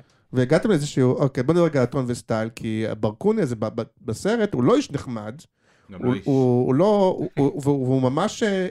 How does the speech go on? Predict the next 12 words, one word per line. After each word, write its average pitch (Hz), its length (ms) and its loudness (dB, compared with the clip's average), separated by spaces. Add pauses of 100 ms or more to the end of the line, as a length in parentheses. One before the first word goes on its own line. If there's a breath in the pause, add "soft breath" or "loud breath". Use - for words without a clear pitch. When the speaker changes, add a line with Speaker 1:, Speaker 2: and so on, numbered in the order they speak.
Speaker 1:
אה, 131 120 -4 (140)
יורד, 131 380 0 (320 soft breath)
אם 175 140 0
נגיד 156 140 0
הרבה 151 140 2
פעמים 170 140 0
עושים 151 180 -2
סאטירה 160 560 -6
על 113 140 -6
הענף, 123 680 -8
על 120 140 -6
ההייטק, 160 460 -8